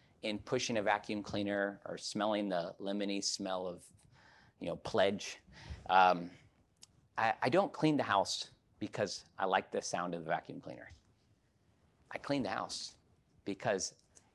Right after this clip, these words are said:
the house becomes more of what it's meant to be. That's why I clean the house. And Jesus comes into the temple here, maybe with this picture of mind,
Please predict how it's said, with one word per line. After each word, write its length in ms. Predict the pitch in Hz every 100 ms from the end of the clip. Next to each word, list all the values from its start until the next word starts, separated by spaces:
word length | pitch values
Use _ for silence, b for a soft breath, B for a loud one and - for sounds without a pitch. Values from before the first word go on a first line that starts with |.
| _ _
the 80 | 92
house 240 | 110 113
becomes 480 | - 98 123 98 92
more 240 | 95 98 95
of 80 |
what 100 | 90
it's 160 | 87 -
meant 160 | 98 -
to 80 | 80
be. 240 | 82 - _ - - _ _ _ _ - - - _ _ _ _ -
That's 200 | 113 -
why 220 | 87 87 - -
I 80 | 107
clean 240 | - 90
the 60 | 87
house. 460 | 85 - - - - - _ _ _ - - _ _ _ _ - - b b -
And 140 | 131
Jesus 420 | 131 180 196 190
comes 500 | - - 143 143 139 -
into 260 | 123 120 117
the 100 | 110
temple 440 | - 113 110 98
here, 340 | 82 80 78 - _ - - B
maybe 340 | 127 156 190 220
with 280 | 180 165 -
this 420 | 117 127 165 - -
picture 320 | - 143 - 135
of 100 | 123
mind, 560 | 113 113 123 135 143